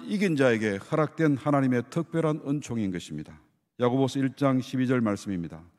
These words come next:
"시험을 참는 자는 복이 있나니 이는 시련, 시련을 견뎌낸 자가 생명의 면류관을 받는다"고 그렇게 기록하고 있습니다. 여러분,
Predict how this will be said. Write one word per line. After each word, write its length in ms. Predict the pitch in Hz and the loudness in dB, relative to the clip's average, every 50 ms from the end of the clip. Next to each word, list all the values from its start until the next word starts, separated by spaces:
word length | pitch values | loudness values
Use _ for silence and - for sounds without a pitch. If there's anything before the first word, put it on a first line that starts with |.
| _ _ - - - _ _ _ | _ _ -20 -20 -20 _ _ _
"시험을 440 | - - - 160 165 165 165 165 | -12 0 2 4 6 6 6 4
참는 300 | - - 170 175 175 175 | 4 2 2 4 4 6
자는 280 | 170 175 165 165 160 143 | 6 6 6 4 2 2
복이 240 | 139 143 139 135 131 | 0 0 0 2 2
있나니 400 | 120 117 113 107 101 92 82 82 82 - _ _ _ _ _ _ _ _ _ _ _ _ _ - | 2 2 2 2 2 0 -2 -6 -10 -18 _ _ _ _ _ _ _ _ _ _ _ _ _ 4
이는 240 | 139 151 160 160 160 | 6 6 8 6 4
시련, 520 | 151 - 185 175 175 175 180 208 214 - - - - _ | 4 2 4 6 6 6 4 4 0 -6 -16 -20 -20 _
시련을 720 | - - - - - 208 208 196 202 190 190 185 180 180 180 | -18 -12 -2 2 4 6 8 8 8 8 8 6 6 4 4
견뎌낸 560 | - 180 185 190 190 185 180 170 165 160 156 | 2 4 4 6 6 6 6 6 6 6 6
자가 420 | 139 139 131 123 131 117 107 104 | 4 4 4 4 2 2 0 -2
생명의 920 | 101 - - - - 180 196 202 202 202 196 196 190 185 190 196 190 196 202 | -6 -10 -8 -4 -2 -2 0 0 2 4 4 4 4 6 6 6 6 6 8
면류관을 640 | 180 175 175 185 185 185 175 175 175 170 160 160 156 | 8 6 8 8 6 8 8 8 8 6 4 4 2
받는다"고 640 | - 127 127 135 139 135 123 123 117 123 139 131 - - - _ _ _ _ | 0 0 2 2 2 2 2 0 0 -2 -4 -4 -6 -10 -18 _ _ _ _
그렇게 460 | - 151 143 139 139 - 147 139 127 | -8 -6 -6 -6 -6 -4 -4 -4 -4
기록하고 480 | 120 - 135 120 113 107 117 107 104 95 | -4 -6 -6 -6 -4 -4 -6 -6 -6 -8
있습니다. 420 | 87 - - 90 85 80 85 80 80 - _ _ _ _ _ _ _ _ _ _ _ _ _ _ _ - | -8 -6 -8 -8 -8 -8 -10 -14 -16 -20 _ _ _ _ _ _ _ _ _ _ _ _ _ _ _ -6
여러분, 420 | 120 117 110 117 120 123 131 139 | -4 -4 -2 -2 -4 -4 -6 -8